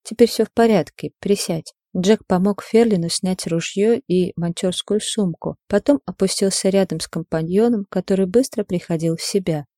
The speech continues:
"Это из-за ранений?" спросил Джек, и видя, что на лице бывшего солдата проступил пот. "Да, приятель, из-за них, из-за железа, которое еще осталось в теле.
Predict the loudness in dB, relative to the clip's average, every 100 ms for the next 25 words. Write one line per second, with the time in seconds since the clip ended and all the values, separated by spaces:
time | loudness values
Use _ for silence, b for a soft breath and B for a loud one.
0 | _ 0 2 0 4 4 4 4 4 2
1 | 0 -2 -4 0 -2 0 -2 0 2 2
2 | 2 0 -4 -4 -2 -2 -2 -2 0 0
3 | 0 -2 -2 -2 -4 -2 -4 -2 -4 -4
4 | -6 -8 -4 -4 -2 0 0 0 -10 _
5 | 2 2 4 4 6 2 0 -6 -4 -2
6 | 0 0 0 -2 -4 -8 -4 -2 0 2
7 | 4 4 4 2 -2 -6 -2 -2 -2 -4
8 | -2 -2 -2 -2 -2 -2 -6 -6 0 0
9 | 0